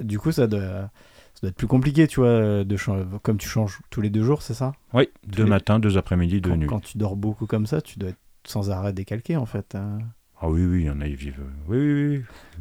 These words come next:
Speaker 2: oui. <laughs> Il y en a, ils, ils, après, voilà. Non, c'est pas conseillé aux gros dormeurs. Ça, c'est sûr, il vaut mieux avoir ses belles nuits de sommeil.
Speaker 1: Ouais, ouais,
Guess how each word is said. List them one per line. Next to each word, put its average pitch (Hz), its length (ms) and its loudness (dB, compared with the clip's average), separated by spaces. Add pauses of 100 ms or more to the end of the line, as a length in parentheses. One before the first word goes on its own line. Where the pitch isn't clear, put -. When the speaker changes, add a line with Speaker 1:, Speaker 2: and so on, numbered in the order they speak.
(260)
Speaker 2:
oui. 190 180 10
<laughs> - 40 -4
Il 190 60 12
y 131 60 6
en 110 80 6
a, 120 80 6
ils, 104 180 4 (380)
ils, 80 160 -8 (160)
après, 110 300 -6
voilà. 87 320 -4 (320)
Non, 101 200 -2
c'est 107 140 -8
pas 127 120 8
conseillé 110 400 2
aux 101 60 4
gros 92 140 0
dormeurs. 80 400 0 (160)
Ça, 120 140 6
c'est 101 160 8
sûr, 104 300 6
il 85 40 2
vaut 87 80 2
mieux 87 100 4
avoir 85 180 2
ses - 100 -6
belles 90 160 0
nuits 92 160 2
de - 60 -20
sommeil. 90 560 0 (520)
Speaker 1:
Ouais, 113 60 0
ouais, 107 260 -2